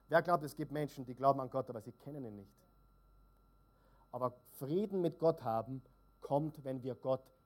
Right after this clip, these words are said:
kennen. Nicht nur an ihn glauben, Gott kennen. Und wer will ihn immer besser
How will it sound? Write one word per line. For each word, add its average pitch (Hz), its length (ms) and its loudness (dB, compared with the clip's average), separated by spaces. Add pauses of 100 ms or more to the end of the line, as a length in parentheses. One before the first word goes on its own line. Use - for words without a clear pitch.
(220)
kennen. 156 380 -4
Nicht 226 320 -4
nur 262 120 6
an 240 120 6
ihn 233 180 2
glauben, 196 500 4 (140)
Gott 269 460 6 (460)
kennen. 233 360 6 (180)
Und 156 280 0
wer 269 400 8
will 294 320 8
ihn 277 160 6
immer 277 360 6
besser 247 520 4